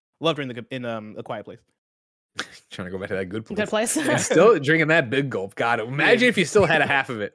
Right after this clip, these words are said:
Speaker 2: You know what I mean? If it was up a little bit
Speaker 1: Ah,
Speaker 2: more.
Speaker 1: yeah, man. Like, I would have, it would be halfway if I didn't spill so much of it in my car. But even still, I'm sure this will
Speaker 3: It's a
Speaker 1: last me,
Speaker 3: testament
Speaker 1: this
Speaker 3: to
Speaker 1: will
Speaker 3: how
Speaker 1: last
Speaker 3: big
Speaker 1: me
Speaker 3: the
Speaker 1: rest of
Speaker 3: big
Speaker 1: the
Speaker 3: gulp
Speaker 1: episode.
Speaker 3: is.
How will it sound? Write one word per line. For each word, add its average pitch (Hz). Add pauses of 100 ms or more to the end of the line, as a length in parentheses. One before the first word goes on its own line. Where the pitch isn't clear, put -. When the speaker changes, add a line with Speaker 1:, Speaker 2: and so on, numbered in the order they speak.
Speaker 2:
You 143
know 156
what 165
I 175
mean? 185
If 160
it 156
was 151
up 151
a -
little 165
bit 240
Speaker 1:
Ah, -
Speaker 2:
more. 202
Speaker 1:
yeah, 190
man. 185
Like, 170
I 180
would 190
have, 156
it 185
would 226
be 214
halfway 151
if 113
I 127
didn't 120
spill 117 (320)
so -
much 123
of 117
it 104
in 120
my 117
car. 110
But 113 (120)
even 226
still, 202
I'm 143
sure 175
this 143
will 120
Speaker 3:
It's -
a -
Speaker 1:
last -
me, 240
Speaker 3:
testament 302
Speaker 1:
this -
Speaker 3:
to 294
Speaker 1:
will 254
Speaker 3:
how 240
Speaker 1:
last 185
Speaker 3:
big 233
Speaker 1:
me -
Speaker 3:
the 208
Speaker 1:
rest 190
of -
Speaker 3:
big 208
Speaker 1:
the 240
Speaker 3:
gulp 196
Speaker 1:
episode. 208
Speaker 3:
is. -